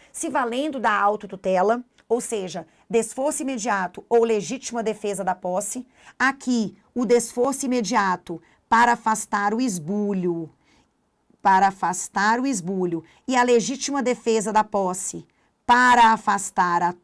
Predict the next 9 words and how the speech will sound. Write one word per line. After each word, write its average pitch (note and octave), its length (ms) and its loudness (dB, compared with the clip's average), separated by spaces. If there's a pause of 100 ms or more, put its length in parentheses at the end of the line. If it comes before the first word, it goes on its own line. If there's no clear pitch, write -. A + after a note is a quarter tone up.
(120)
turbação, G3+ 1700 2 (440)
ok? A#3 540 2 (360)
Aqui B3 280 0
a C#4+ 60 4
reação C4 420 -2
tem A#3 120 -6
que F#3+ 60 -10
ser A#3 180 -4
imediata G#3 760 0